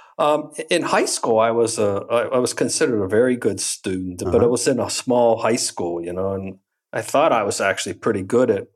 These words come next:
Speaker 1: like, math and science. And when, when I
Speaker 2: Yeah.
Speaker 1: went to college, I kinda realized that I wasn't that good at it. <laughs>
Speaker 2: <laughs> It's a different level, right?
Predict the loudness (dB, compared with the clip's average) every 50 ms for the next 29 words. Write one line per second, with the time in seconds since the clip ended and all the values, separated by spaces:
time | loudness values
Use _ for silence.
0 | _ _ _ _ _ _ _ -6 -6 -4 -2 0 2 2 2 2 0 -4 -4 -2
1 | -2 -2 0 0 2 2 2 0 -2 -4 -6 -6 -6 -8 -8 -8 -10 -12 -10 -10
2 | -12 -10 -4 -2 0 2 2 2 0 0 -2 -4 -4 -2 0 0 2 2 0 0
3 | -2 -6 -6 -4 -4 -4 -2 -2 -2 0 0 2 2 2 0 -2 -4 -6 -8 -8
4 | -8 -10 -12 -16 -20 _ _ 0 2 2 2 0 -4 -2 -2 -2 -2 0 0 0
5 | 0 2 2 0 -2 -2 -2 -2 -4 -4 -4 -8 -8 -10 -18 -20 -20 -20 _ _
6 | -8 -2 2 2 2 4 4 2 0 2 2 2 2 2 4 2 2 2 0 0
7 | 2 2 2 2 2 2 4 4 4 4 2 0 -6 -4 -2 0 0 0 0 -4